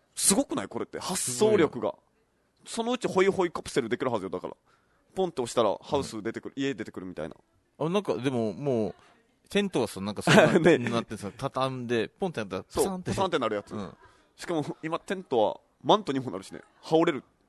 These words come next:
Speaker 2: あ、そうなの？
Speaker 1: そう、テントみたいなのもあるみたいな。だから、
Speaker 2: はい。
Speaker 1: どんどん進化してるけど、
Speaker 2: うん。
Speaker 1: だからやっぱ想像力がすごいよね。
Speaker 2: すごい。
Speaker 1: 漫画家の人は。
Speaker 2: 一番ね、好きなのがキラーマシンなのよ。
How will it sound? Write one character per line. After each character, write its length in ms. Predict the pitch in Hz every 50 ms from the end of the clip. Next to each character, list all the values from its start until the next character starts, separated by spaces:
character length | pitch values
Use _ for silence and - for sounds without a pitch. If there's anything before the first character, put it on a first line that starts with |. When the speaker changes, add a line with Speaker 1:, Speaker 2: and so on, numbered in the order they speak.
| _ -
Speaker 2:
あ、 80 | -
そ 100 | - -
う 40 | 151
な 40 | 120
の？ 60 | - -
Speaker 1:
そ 60 | 135
う、 40 | -
テ 120 | - 160
ン 80 | 147 123
ト 100 | - 120
み 80 | 110
た 60 | 113
い 40 | 110
な 80 | 107 107
の 60 | 98
も 100 | 95 90
あ 40 | 92
る 60 | 95
み 80 | 90 78
た 80 | 73
い 40 | 65
な。 60 | - -
だ 100 | 139 139
か 60 | 156
ら、 100 | - 127
Speaker 2:
は 60 | 120
い。 20 | - 123
Speaker 1:
ど 100 | 160 220
ん 100 | 240 240
ど 80 | 214 185
ん 40 |
進 180 | 165 - 208 208
化 120 | - 190
し 60 | - -
て 60 | 190
る 80 | 165
け 100 | - 151
ど、 240 | 139 151 131 101 - -
Speaker 2:
う 60 | 110
ん。 40 | 104
Speaker 1:
だ 40 | 95
か 80 | - - - _ _ _ _ - 139
ら 60 | 135
や 40 | 147
っ 40 | 151
ぱ 120 | - 180 165
想 460 | - - 208 233 247 254 254 254 247
像 240 | 220 269 277 285 277
力 240 | 233 190 - -
が 100 | 135 127
す 160 | 120 - - 117
ご 140 | 110 113
い 60 | 101 90
よ 80 | 85
ね。 160 | 87 82 - - -
Speaker 2:
す 180 | - - - 127
ご 220 | 113 113 107 98
い。 40 | 87
Speaker 1:
漫 340 | - - 120 120 120 120 117
画 100 | 104 95
家 80 | - 104
の 100 | 98 95
人 320 | - - 92 87 - - _ _ _ _ _ _ _ _ _
は。 80 | 104 113
Speaker 2:
一 240 | 127 131 - - 160
番 240 | 170 160 151 147
ね、 280 | 139 123 110 101 87 - - _ _ _ _ _
好 160 | - - -
き 80 | -
な 120 | 123 113 98
の 100 | 98 92
が 100 | 85 82
キ 160 | - - 147
ラ 140 | 147 160 160
ー 20 |
マ 100 | 156 151
シ 140 | 139 - 135
ン 60 | 104
な 100 | 87 71
の 80 | 69 -
よ。 60 | -